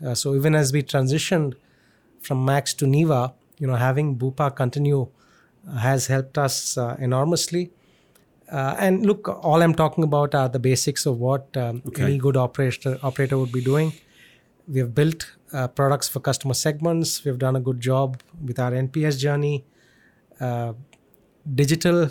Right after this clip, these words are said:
Speaker 1: we have moved the needle significantly. And most importantly, uh, I do think we've focused, um,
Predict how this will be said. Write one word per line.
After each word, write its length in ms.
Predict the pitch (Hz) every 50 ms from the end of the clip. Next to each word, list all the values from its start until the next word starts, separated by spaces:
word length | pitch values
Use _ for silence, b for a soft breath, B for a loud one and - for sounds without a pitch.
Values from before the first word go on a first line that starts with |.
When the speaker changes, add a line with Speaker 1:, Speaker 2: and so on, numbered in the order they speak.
| - -
Speaker 1:
we 60 | 147
have 80 | 131 123
moved 240 | 131 139 139 139 131
the 80 | 135
needle 320 | 131 131 135 135 131 131 127
significantly. 880 | - - 131 135 160 160 - 165 - 170 156 - 165 160 156 131 - b b b b b b b b b b
And 120 | - 160 156
most 260 | 156 165 156 - -
importantly, 680 | 151 127 - 143 135 123 135 123 - - 131 117 110 - b b b b b b b b 143
uh, 180 | 127 120 127 143
I 160 | 131 127 131
do 220 | 131 135 151 165
think 300 | 160 - 165 151 143 135
we've 140 | 131 135 123
focused, 760 | - - - 135 127 - - 160 151 - - - - - -
um, 380 | 135 123 123 117 117 117 139